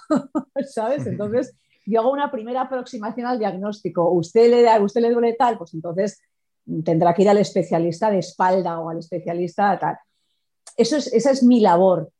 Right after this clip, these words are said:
Speaker 1: Y de hecho, cuando necesitamos una especialización, porque tenemos que hacer un reportaje más en profundidad, pues obviamente ya te dedicas más en cuerpo y alma a eso. Es verdad que el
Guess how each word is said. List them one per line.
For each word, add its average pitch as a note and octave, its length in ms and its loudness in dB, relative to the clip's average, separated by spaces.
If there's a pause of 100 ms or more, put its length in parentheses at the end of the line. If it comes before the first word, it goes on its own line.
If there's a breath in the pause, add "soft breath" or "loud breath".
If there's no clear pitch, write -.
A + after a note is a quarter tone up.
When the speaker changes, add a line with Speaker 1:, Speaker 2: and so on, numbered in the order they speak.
(240)
Speaker 1:
Y A#3+ 120 -2
de B3+ 80 4
hecho, E4 200 -2
cuando A#3 240 -4
necesitamos G3 640 -4
una A#3+ 120 -2
especialización, A3 880 0
porque G#3 180 -6
tenemos E3 280 -6
que F3+ 80 -4
hacer F3+ 140 -2
un E3+ 80 0
reportaje E3 440 -2
más E3+ 180 -4
en F3 80 -2
profundidad, F3+ 580 -2
pues F3 180 -8
obviamente E3+ 400 -6
ya F#3 120 0
te G#3+ 100 -2
dedicas F3 460 0
más F3 180 -10
en F3 120 -16
cuerpo F3 300 -4
y E3+ 80 -4
alma F3 220 -4
a F3 40 -8
eso. F3+ 180 -8
Es G3 100 -6
verdad A#3+ 280 0
que B3+ 100 0
el G#3+ 140 -2